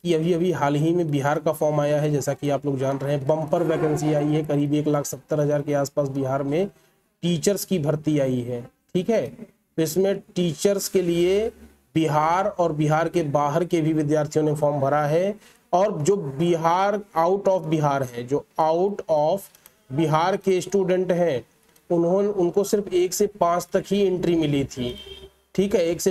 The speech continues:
पाँच तक ही entry मिली थी। साढ़े सात सौ के आसपास उसका form की fees यहाँ पर भरी थी, भराई गई थी। और अब अगर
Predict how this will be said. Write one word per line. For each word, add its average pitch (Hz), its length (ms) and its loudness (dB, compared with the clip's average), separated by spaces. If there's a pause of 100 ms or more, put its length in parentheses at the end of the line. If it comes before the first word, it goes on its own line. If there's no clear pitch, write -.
(120)
पाँच 175 280 0
तक 185 140 -2
ही 196 220 0
entry 175 260 0
मिली 160 300 2
थी। 190 360 -2 (300)
साढ़े 165 300 2
सात 170 240 0
सौ 180 160 0
के 175 140 0
आसपास 165 440 0
उसका 156 220 -2
form 160 380 0
की 151 200 -4
fees 175 320 -2
यहाँ 160 180 0
पर 156 140 0
भरी 156 380 0
थी, 185 360 0 (400)
भराई 156 320 2
गई 165 240 0
थी। 202 340 0 (380)
और 220 440 2 (720)
अब 233 400 0
अगर 180 280 2